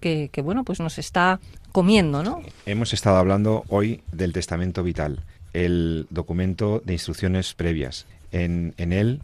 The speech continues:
Speaker 2: se pueden hacer ciertas previsiones, como ya hemos explicado,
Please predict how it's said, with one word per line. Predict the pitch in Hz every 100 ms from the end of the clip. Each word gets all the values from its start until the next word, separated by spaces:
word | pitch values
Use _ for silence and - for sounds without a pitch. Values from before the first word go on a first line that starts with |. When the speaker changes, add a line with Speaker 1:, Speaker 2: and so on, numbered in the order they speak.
| -
Speaker 2:
se | -
pueden | 80 90
hacer | 92 101
ciertas | - 95 90
previsiones, | - 87 80 - 90 104 170 -
como | - 78
ya | 85
hemos | 87 85
explicado, | 82 82 92 104 139